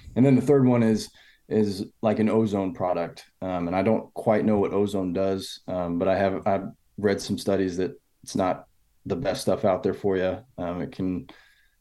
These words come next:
cause some harm to the human body in some way. Uh, so Scent Thief, how it's different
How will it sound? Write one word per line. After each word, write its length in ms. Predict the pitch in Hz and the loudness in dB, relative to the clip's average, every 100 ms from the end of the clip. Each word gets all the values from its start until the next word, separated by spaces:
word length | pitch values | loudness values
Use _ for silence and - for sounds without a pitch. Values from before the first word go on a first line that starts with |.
| _ | _
cause 240 | - 90 - | 0 0 0
some 120 | 92 | -2
harm 240 | 95 92 85 | 0 0 -2
to 100 | 92 | -2
the 260 | 92 92 | 0 0
human 260 | - 104 92 | 0 0 2
body 260 | 90 92 92 | 2 0 0
in 280 | 90 87 - | -4 -6 -6
some 240 | - 113 | 0 0
way. 260 | 90 82 80 _ _ _ _ _ _ _ _ _ | 0 -2 -6 _ _ _ _ _ _ _ _ _
Uh, 300 | 117 110 104 | 0 2 2
so 180 | - 131 | 2 2
Scent 300 | 131 160 156 | 4 2 2
Thief, 320 | 127 117 - - _ _ _ _ _ | 4 2 -2 -20 _ _ _ _ _
how 220 | - 143 143 | 0 4 4
it's 140 | 131 | 4
different 500 | 123 117 101 110 - | 2 2 0 -4 -8